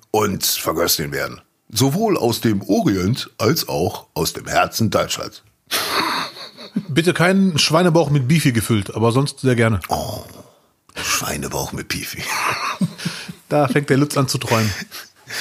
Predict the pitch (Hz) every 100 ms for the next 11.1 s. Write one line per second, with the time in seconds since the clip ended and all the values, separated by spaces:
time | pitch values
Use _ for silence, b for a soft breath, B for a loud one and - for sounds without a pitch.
0 | B B - - - 85 85 98 90 87
1 | 95 110 104 78 78 78 76 69 - 85
2 | 82 95 - - - 80 - - - _
3 | - - - - - 160 - 87 101 110
4 | - 92 - - 92 85 87 90 87 85
5 | 87 - - 87 98 87 90 - - 92
6 | - 82 98 110 92 101 B B B 90
7 | 104 90 87 - 104 90 110 - 92 87
8 | 101 104 - 82 85 80 82 92 - 78
9 | 76 78 - - - - - 117 139 117
10 | - - - 120 113 - 107 107 - -